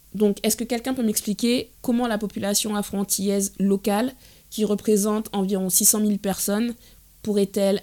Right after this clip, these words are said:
à elle seule, permettre à tous nos artistes de vivre décemment et entretenir leur famille ?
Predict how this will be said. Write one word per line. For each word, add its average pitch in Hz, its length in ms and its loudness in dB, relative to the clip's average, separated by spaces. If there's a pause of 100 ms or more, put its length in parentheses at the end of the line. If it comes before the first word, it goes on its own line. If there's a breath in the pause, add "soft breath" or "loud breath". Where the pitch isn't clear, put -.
à 175 200 -2
elle 196 140 2
seule, 214 560 4 (300)
permettre 220 480 2
à 175 80 0
tous 262 300 0
nos 254 200 2
artistes 247 420 -2
de 196 140 2
vivre 190 360 0
décemment 185 640 0
et 190 80 -2
entretenir 196 480 -2
leur 202 140 -6
famille ? 185 340 -4